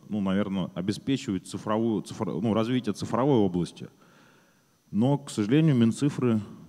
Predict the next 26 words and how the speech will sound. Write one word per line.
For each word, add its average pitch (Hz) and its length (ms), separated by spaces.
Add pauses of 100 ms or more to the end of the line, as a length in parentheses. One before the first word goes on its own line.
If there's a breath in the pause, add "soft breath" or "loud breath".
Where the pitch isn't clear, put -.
(340 loud breath)
очень 101 280
холодно 90 420
к - 100
нему 92 240
относятся, 151 420
хотя, 120 300
наверное, 110 500
оно 107 200
могло 104 380
бы 98 220
вот 87 240
с - 60
помощью 92 440
этого 90 200
технического 90 540
комитета 92 500
реализовывать 95 640
свои 90 400 (360)
идеи 92 420
и - 20
задачи, 98 440
в - 60
том 123 220
числе 104 260
касающиеся 98 680
там 85 260